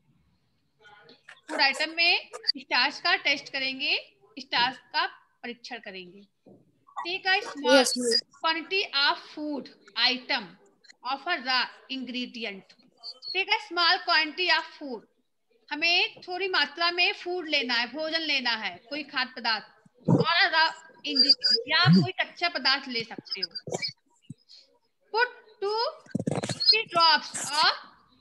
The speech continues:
Speaker 1: dilute iodine solution on it। आपको इसमें, इस food item में दो से,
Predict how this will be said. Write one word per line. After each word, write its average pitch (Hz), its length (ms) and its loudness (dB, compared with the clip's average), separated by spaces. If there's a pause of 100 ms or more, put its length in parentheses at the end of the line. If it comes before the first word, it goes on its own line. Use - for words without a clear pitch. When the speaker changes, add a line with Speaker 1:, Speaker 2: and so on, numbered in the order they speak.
(280)
Speaker 1:
dilute 311 600 0 (560)
iodine 277 540 2 (720)
solution 294 480 0 (180)
on 262 160 2
it। 226 120 0 (340)
आपको 285 280 0
इसमें, 392 640 2 (540)
इस - 140 -10
food 370 140 0
item 330 320 2
में 370 280 2
दो 330 480 0
से, 392 100 2